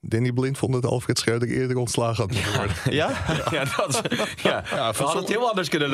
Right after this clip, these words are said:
Speaker 3: lopen.
Speaker 1: sommige dingen verwacht je niet.
Speaker 3: Ja.
Speaker 1: Nee, ja.
Speaker 3: Nee, nee, nee, inderdaad.
Speaker 2: En daar
Speaker 3: Ja.
Speaker 2: had hij de hand in kunnen hebben.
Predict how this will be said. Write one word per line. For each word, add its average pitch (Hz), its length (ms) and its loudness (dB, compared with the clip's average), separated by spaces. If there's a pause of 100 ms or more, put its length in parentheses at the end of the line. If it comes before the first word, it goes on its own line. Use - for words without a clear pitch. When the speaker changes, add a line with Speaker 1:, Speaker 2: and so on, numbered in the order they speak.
Speaker 3:
lopen. 117 220 0
Speaker 1:
sommige 147 340 0
dingen 120 180 0
verwacht 160 300 -2
je 175 60 0
niet. 127 260 -4
Speaker 3:
Ja. 104 180 0
Speaker 1:
Nee, 139 120 0
ja. 120 580 -6
Speaker 3:
Nee, 117 280 0
nee, 120 200 2
nee, 120 100 2
inderdaad. 120 500 0
Speaker 2:
En 139 60 -2
daar 139 100 2
Speaker 3:
Ja. 143 60 2
Speaker 2:
had 160 120 -2
hij 135 80 2
de 110 60 2
hand 170 200 0
in 170 100 0
kunnen 123 240 0
hebben. 78 340 0